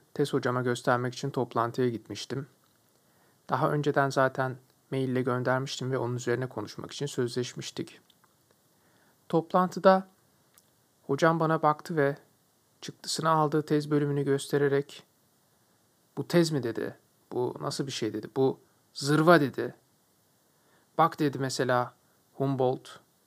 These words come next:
Galapagos Adalarına gittiğinde yazdığı kitabında neler diyor biliyor musun?" dedi.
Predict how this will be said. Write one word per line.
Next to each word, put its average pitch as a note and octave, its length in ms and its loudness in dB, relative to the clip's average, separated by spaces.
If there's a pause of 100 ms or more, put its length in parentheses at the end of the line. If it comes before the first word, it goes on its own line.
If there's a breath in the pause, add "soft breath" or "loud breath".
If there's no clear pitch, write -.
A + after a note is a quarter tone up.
(540 soft breath)
Galapagos C3+ 520 2
Adalarına C3 440 2
gittiğinde C3 680 -4 (220)
yazdığı B2 420 0
kitabında A#2+ 680 -2 (580 soft breath)
neler C3 340 0
diyor A#2 180 -4
biliyor B2+ 220 2
musun?" A#2+ 320 -6
dedi. G#2+ 300 -10